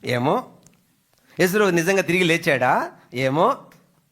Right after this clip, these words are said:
యేసుప్రభు ఇన్ని కార్యాలు చేశాడా? ఏమో. యేసుప్రభు దేవుడా? ఏమో. ఈయన కూడా ఒక దేవుడా? ఏమో. ఆలోచించండి. ఫోర్త్ వన్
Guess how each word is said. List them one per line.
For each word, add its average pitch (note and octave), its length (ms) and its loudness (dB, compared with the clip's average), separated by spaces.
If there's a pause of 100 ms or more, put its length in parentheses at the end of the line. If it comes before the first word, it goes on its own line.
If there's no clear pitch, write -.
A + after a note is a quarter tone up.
(800)
యేసుప్రభు G#3 440 0
ఇన్ని F#3+ 160 0
కార్యాలు F#3+ 340 0
చేశాడా? F3 640 0 (220)
ఏమో. E3+ 540 -2 (680)
యేసుప్రభు G#3 320 0
దేవుడా? F3 600 2 (180)
ఏమో. E3 520 -2 (1120)
ఈయన A3+ 180 4
కూడా A3+ 200 0
ఒక F3 100 0
దేవుడా? E3 680 2
ఏమో. D#3 400 -2 (680)
ఆలోచించండి. A#2 640 -8 (920)
ఫోర్త్ C#4 220 4
వన్ G3 160 0